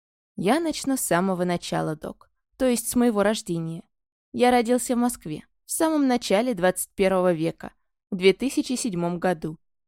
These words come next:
когда люди еще были смертны. Тогда еще не придумали лекарства от старости и смерти, сыворотку вечной жизни, созданную на основе нанотехнологий, из наноботов.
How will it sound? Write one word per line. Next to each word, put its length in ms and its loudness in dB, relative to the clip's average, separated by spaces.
когда 320 2
люди 300 0
еще 300 -2
были 220 -2
смертны. 640 -6
Тогда 320 2
еще 280 2
не 120 2
придумали 480 0
лекарства 560 0
от 100 0
старости 480 -4
и 60 -2
смерти, 540 -8
сыворотку 540 0
вечной 380 0
жизни, 480 -6
созданную 580 2
на 120 4
основе 400 0
нанотехнологий, 1080 -4
из 160 -2
наноботов. 580 0